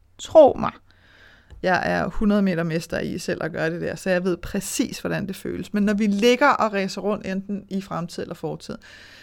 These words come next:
så er vi ikke i nuet. Og det vil sige, vi kan simpelthen ikke høre, hvad der bliver sagt. Øh, og det er, det er virkelig som at forestille sig den her radio. Du sidder og kører i din bil, du har tændt for radioen,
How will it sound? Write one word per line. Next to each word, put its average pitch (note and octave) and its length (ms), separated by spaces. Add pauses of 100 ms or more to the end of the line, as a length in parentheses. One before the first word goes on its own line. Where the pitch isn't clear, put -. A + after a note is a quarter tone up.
(200)
så - 240
er A3+ 140
vi D#4+ 80
ikke G#3+ 340
i F#3+ 80
nuet. E3 440
Og F#3 100
det G#3+ 80
vil G#3 80
sige, A3 200
vi G#3+ 60
kan A3 100
simpelthen C4+ 200
ikke C4 120
høre, B3 320
hvad C#4+ 100
der G#3 100
bliver E3 220
sagt. - 480 (760)
Øh, G3 180
og F#3 100
det B3 180
er, B3 220 (400)
det - 120
er A#3 200
virkelig A#3+ 380
som G3+ 160
at G3 100
forestille G3+ 480
sig F#3+ 160
den F3+ 160
her G#3+ 260
radio. G#3+ 440 (320)
Du A3+ 40
sidder A3+ 240
og A3+ 40
kører A#3+ 200
i A#3 40
din G3+ 220
bil, C#4 300 (400)
du A3+ 60
har A3+ 60
tændt A3 280
for G#3+ 80
radioen, A#3 560